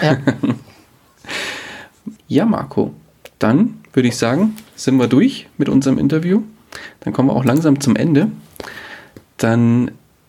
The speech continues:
Speaker 2: wenn dich einer unserer Hörer oder Hörerinnen erreichen will und Kontakt mit dir aufnehmen will, wie erreicht man dich am besten?
Speaker 1: Also, hast ja vorhin schon erwähnt, auf, äh, über dem Namen Finanzeule findet man natürlich mein Instagram, mein Facebook,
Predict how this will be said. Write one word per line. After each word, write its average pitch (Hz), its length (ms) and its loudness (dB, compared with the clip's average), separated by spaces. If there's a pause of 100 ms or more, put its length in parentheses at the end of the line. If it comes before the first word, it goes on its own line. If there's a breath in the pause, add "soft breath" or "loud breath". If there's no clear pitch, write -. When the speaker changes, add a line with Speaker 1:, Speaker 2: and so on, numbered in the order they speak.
Speaker 2:
wenn 123 260 2
dich 208 300 0
einer 139 380 0
unserer 147 340 2
Hörer 135 320 2
oder - 180 0
Hörerinnen 143 320 2
erreichen - 440 0
will 165 200 2
und 135 220 0
Kontakt 135 380 -2
mit 143 80 2
dir - 120 -2
aufnehmen - 300 -2
will, - 140 -10 (340)
wie 139 120 2
erreicht 135 340 -2
man 117 100 0
dich 127 160 -2
am - 100 -4
besten? - 280 -12 (840 loud breath)
Speaker 1:
Also, 156 320 2 (360)
hast 156 140 -4
ja 151 60 2
vorhin 156 180 0
schon 143 140 0
erwähnt, 165 240 2
auf, - 380 -4
äh, 139 240 -4
über 156 120 0
dem 139 340 -2 (240)
Namen 156 320 0
Finanzeule 165 580 2
findet 156 200 0
man 147 120 2
natürlich 143 220 -2
mein 135 100 -4
Instagram, 147 920 -2
mein 135 160 -8
Facebook, 156 640 0